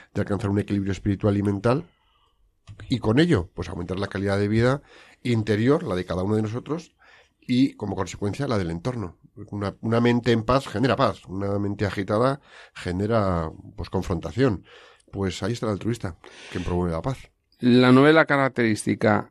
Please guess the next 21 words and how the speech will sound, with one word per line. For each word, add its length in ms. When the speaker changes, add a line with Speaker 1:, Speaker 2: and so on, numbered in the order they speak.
Speaker 2:
se 460
pone 420
en 100
los 180
zapatos 540
del 180
otro. 360
Una 160
persona 380
altruista 480
es 160
aquella 420
capaz 420
de 140
ponerse 380
en 80
el 100
zapato 400
de 60
los 160
demás, 420